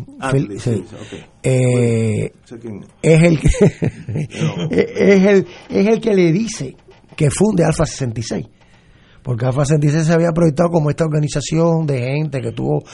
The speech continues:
Speaker 2: con la revolución, pero que no tiene nada que ver con los americanos. Y él narra en su libro que, que es Bishop, que es el seudónimo de Philip, el que le orienta a que organice esta, esta,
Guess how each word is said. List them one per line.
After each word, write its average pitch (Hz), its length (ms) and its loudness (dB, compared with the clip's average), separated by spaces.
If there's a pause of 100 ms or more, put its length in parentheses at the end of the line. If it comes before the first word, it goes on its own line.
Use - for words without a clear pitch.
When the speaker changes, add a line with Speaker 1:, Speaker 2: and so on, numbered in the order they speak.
(200)
Speaker 2:
con 143 140 -2
la 139 80 2
revolución, 151 760 0
pero 135 220 -2
que 117 80 -4
no 120 100 -4
tiene 135 160 -4
nada 135 140 -6
que 135 100 -4
ver 135 100 -4
con 135 140 -10
los 135 100 -10
americanos. 139 680 -10 (440)
Y 139 180 2
él 147 120 4
narra 147 280 2
en 170 40 2
su 165 140 0
libro 185 340 2
que, 151 240 -2 (320)
que 160 120 0
es 139 100 2
Bishop, 165 400 2
que 123 100 -4
es 117 60 0
el 120 80 -2
seudónimo 135 600 0
de 110 120 0
Philip, - 360 -4 (520)
el 135 180 -4
que 143 100 0
le 139 140 2
orienta 135 560 2
a 127 120 -4
que 117 180 -6
organice 110 500 -4
esta, 156 160 -6 (220)
esta, 147 460 -6